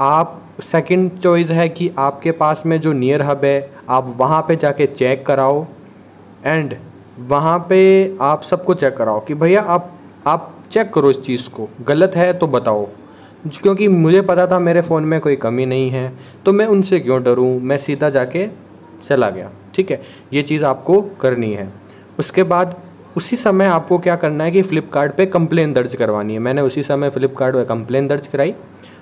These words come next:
और मैंने उनसे कहा कि ये, ये, ये चीज़ हो रही है और आपके term and condition में जो चीज़ कमी निकलेगी, ठीक है ना, वो चीज़ का मैं चार्ज ज़रूर दूंगा, ठीक है। यहाँ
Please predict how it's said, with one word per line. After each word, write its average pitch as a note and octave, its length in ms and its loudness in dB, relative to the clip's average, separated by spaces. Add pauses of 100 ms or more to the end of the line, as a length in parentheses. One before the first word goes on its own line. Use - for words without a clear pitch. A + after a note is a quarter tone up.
(140)
और C3 120 0
मैंने C#3 220 -2
उनसे D3+ 260 -2
कहा C3+ 260 -2
कि C#3+ 160 -6
ये, C#3 160 -4
ये, C#3 380 -4
ये C#3 140 -2
चीज़ C3+ 240 -6
हो A#2 200 -4
रही C#3 160 0
है D#3 180 -6 (400)
और D#3 60 0
आपके D#3+ 260 0
term E3 260 0
and E3 140 0
condition D#3+ 380 -2
में D#3 200 -2
जो D#3 180 2
चीज़ F3+ 260 0
कमी D#3 260 -2
निकलेगी, D#3+ 500 -2 (560)
ठीक G3 160 2
है B2 60 -2
ना, B2 180 -4 (760)
वो E3+ 200 4
चीज़ F#3+ 380 -2
का F3 140 0
मैं E3+ 140 2
चार्ज E3 400 0 (120)
ज़रूर C3+ 300 2
दूंगा, G#2+ 300 -6
ठीक G3 240 -2
है। G#2 140 -6 (120)
यहाँ C3 180 0